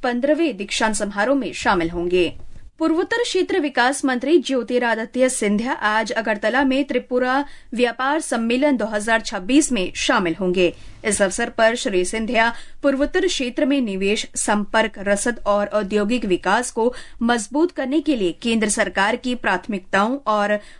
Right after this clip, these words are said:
भविष्य की कार्य योजना की रूपरेखा प्रस्तुत करेंगे। पूर्वोत्तर क्षेत्र विकास मंत्रालय ने कहा कि सम्मेलन का उद्देश्य राज्य में औद्योगिक निवेश, व्यापार और उद्यमिता को बढ़ावा देना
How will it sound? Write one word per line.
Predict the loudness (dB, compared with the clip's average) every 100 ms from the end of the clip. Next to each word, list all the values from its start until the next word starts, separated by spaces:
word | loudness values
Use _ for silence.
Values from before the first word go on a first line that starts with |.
| -8
भविष्य | -2 2 2 2 0
की | 0
कार्य | 0 0 0
योजना | 0 -2 0 0
की | 0 0
रूपरेखा | 0 0 0 0 -2
प्रस्तुत | 0 -2 -2 -6 0
करेंगे। | 2 2 2 0 -6 -16 -12 0
पूर्वोत्तर | 0 0 0 0
क्षेत्र | 0 0 2 0
विकास | 0 0 0 0
मंत्रालय | -2 0 0 0
ने | -2 -4
कहा | -4 0 0
कि | -2 -4
सम्मेलन | 0 0 2 0 0
का | -2 0
उद्देश्य | 0 0 0 0 -2 -2 -4 -14 -12
राज्य | -2 0 2 0
में | 0
औद्योगिक | 0 -2 0 0 0 0
निवेश, | 0 0 2 4 2 -4 -12 -4
व्यापार | 0 0 0 0
और | -2 -4
उद्यमिता | -2 -2 0 0 0 0
को | 0
बढ़ावा | -2 -2 0 0 0
देना | 0 0 0